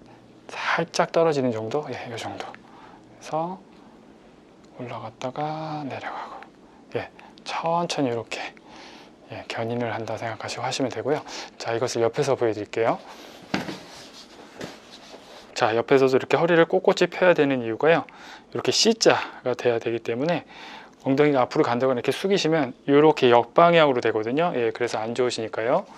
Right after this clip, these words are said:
자, 폼롤러를 이렇게 대시고 똑같습니다. 두 손 잡고요. 엉덩이는 최대한 뒤로, 예, 뒤로 바짝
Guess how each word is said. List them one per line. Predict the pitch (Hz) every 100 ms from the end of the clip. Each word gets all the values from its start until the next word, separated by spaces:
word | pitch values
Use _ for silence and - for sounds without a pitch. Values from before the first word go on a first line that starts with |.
| -
자, | - 113
폼롤러를 | - 170 170 151 131
이렇게 | 113 113
대시고 | - 110 - 160 196 - - - - -
똑같습니다. | - 143 135 127 107 107
두 | -
손 | 113 120
잡고요. | - 107 - 127 110 110 165 -
엉덩이는 | 123 127 123 120
최대한 | - 165 135 123
뒤로, | - 110 - - 117
예, |
뒤로 | 110 127 123
바짝 | - - - 147